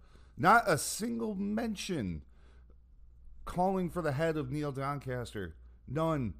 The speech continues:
Th-, this man who's an abject failure, who's overseen just the complete devalue, uh, of Scottish football. And of course, you know, t-, taking over from the reins of the great Roger Mitchell,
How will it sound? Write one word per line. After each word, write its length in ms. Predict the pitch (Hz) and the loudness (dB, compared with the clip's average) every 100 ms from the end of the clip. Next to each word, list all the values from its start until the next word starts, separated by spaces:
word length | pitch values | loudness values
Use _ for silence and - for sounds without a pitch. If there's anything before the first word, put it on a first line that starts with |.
| - - | -16 -6
Th-, 160 | 143 147 | -4 0
this 200 | 151 127 | -2 0
man 220 | 156 156 | 0 0
who's 220 | 151 139 | 0 0
an 120 | 131 - | -2 -4
abject 500 | 131 165 160 147 139 - | -4 -2 0 0 -2 -2
failure, 480 | 143 135 131 107 | 0 2 2 0
who's 180 | 98 101 | -2 -2
overseen 720 | 117 131 127 - - 135 131 | 0 0 -2 -6 -4 -2 -2
just 220 | 110 110 113 | -4 -6 -8
the 60 | |
complete 520 | 95 107 - 135 135 | -6 -8 -4 -6 -4
devalue, 840 | 98 120 95 107 113 113 104 92 85 - - - | -4 -6 -2 0 2 0 -2 -4 -6 -14 -14 -4
uh, 40 | |
of 320 | 101 90 98 | -2 -2 -4
Scottish 360 | - 117 104 - | -2 -2 -2 -4
football. 340 | 117 107 107 113 | -4 -2 0 -2
And 80 | 160 | -2
of 60 | |
course, 220 | 220 202 | -2 -2
you 80 | 190 | 0
know, 120 | 202 | -2
t-, 220 | 190 196 190 | -2 -4 -2
taking 320 | 226 185 151 | 0 0 0
over 160 | 135 | -2
from 160 | 104 117 | -4 -6
the 60 | 95 | -2
reins 360 | 104 110 92 | -2 -2 -4
of 80 | 92 | -6
the 80 | 80 | -6
great 260 | 101 104 | -4 -4
Roger 320 | 87 98 90 82 | -2 -2 -2 -4
Mitchell, 460 | 87 98 95 95 | -4 -4 -6 -8